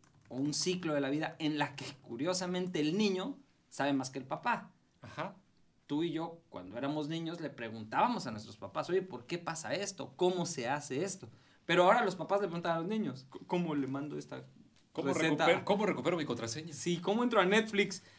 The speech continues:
Speaker 2: Ajá.
Speaker 1: Entonces, los niños están abusando de esto y les están restando toda la autoridad a los papás. Los papás tienen cero autoridad ya con, sobre,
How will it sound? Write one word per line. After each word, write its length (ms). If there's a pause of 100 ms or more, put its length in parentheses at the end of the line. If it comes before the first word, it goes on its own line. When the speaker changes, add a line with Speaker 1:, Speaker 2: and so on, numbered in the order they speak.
Speaker 2:
Ajá. 140
Speaker 1:
Entonces, 540
los 440
niños 520
están 420
abusando 720
de 180
esto 400 (1000)
y 120
les 180
están 260
restando 520
toda 320
la 80
autoridad 480
a 60
los 140
papás. 380 (420)
Los 120
papás 300
tienen 340
cero 340
autoridad 520
ya 240
con, 300
sobre, 420